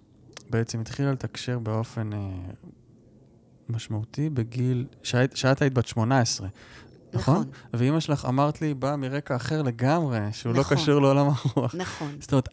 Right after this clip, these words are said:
Speaker 1: את הצגת לה את עולם הרוח לראשונה, כשאת היית בת חמש,
Speaker 2: נכון.
Speaker 1: ובגיל שמונה עשרה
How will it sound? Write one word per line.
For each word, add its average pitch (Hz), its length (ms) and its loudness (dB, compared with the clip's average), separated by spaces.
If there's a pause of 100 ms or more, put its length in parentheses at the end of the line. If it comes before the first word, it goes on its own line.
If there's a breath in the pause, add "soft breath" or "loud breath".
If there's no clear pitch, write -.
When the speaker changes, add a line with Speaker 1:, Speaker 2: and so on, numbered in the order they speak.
Speaker 1:
את - 140 0
הצגת 135 560 2
לה 127 100 6
את 120 100 2
עולם 120 200 4
הרוח 113 280 0
לראשונה, 104 560 0 (380)
כשאת 120 340 -4
היית 120 160 0
בת 110 180 -2
חמש, 104 720 -4
Speaker 2:
נכון. 147 540 -10
Speaker 1:
ובגיל 123 800 2
שמונה 160 440 2
עשרה 151 280 0